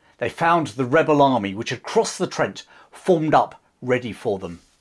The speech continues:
The royalist army of twelve thousand outnumbered Simnel and Lincoln's rebels, who stood at about eight thousand.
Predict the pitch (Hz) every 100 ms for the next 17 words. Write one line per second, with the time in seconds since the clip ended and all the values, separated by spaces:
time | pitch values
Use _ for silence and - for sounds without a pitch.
0 | _ _ 160 170 269 262 214 - 185 175
1 | 170 - 156 - 185 165 156 139 123 -
2 | 107 - 160 - 147 151 147 135 127 -
3 | 170 156 151 143 - 127 123 147 143 139
4 | 127 110 127 139 117 110 - 117 - 147
5 | 123 131 123 120 - 120 - - 95 90
6 | - 90